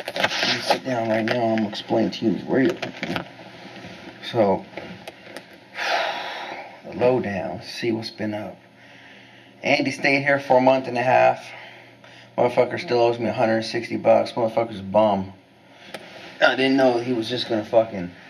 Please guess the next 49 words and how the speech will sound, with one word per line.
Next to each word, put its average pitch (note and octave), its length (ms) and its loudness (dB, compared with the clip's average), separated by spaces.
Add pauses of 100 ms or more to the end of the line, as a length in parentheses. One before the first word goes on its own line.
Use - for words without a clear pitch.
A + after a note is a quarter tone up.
(120)
stay A#2+ 300 4
here A#2+ 360 4
and, A2 260 0
and G2+ 180 0
then A2 100 2
move A#2 220 6
into G#2+ 140 -2
some A#2+ 200 4
other A#2 180 4
place G#2+ 280 -2
and G2+ 100 -4
be G#2+ 60 2
some, E2 200 -2
I A2+ 120 8
thought B2 160 8
he B2 60 2
was G#2 120 -4
gonna G#2+ 220 2
get G2+ 160 2
a, F#2 120 8
his G2+ 140 -2
own E2+ 120 0
spot - 340 4
and F#2+ 80 -6
get - 100 -4
his - 100 -6
shit - 200 -6
together, - 400 -10
but - 180 -14 (760)
he F#2+ 240 -6
gon-, F#2 240 2
he G#2+ 140 -4
don't G#2 120 4
wanna G2+ 200 4
live G#2 180 2
like E2 260 0
that. C2+ 180 -8
He - 80 -10
don't G#2 120 -2
wanna G#2+ 160 2
live G#2+ 100 0
like G2+ 200 2
a, F#2+ 160 0
a F2+ 40 0
normal A#2+ 340 4
human G#2+ 380 -2
being G2+ 360 -2
and - 100 -14
shit. G2+ 300 -10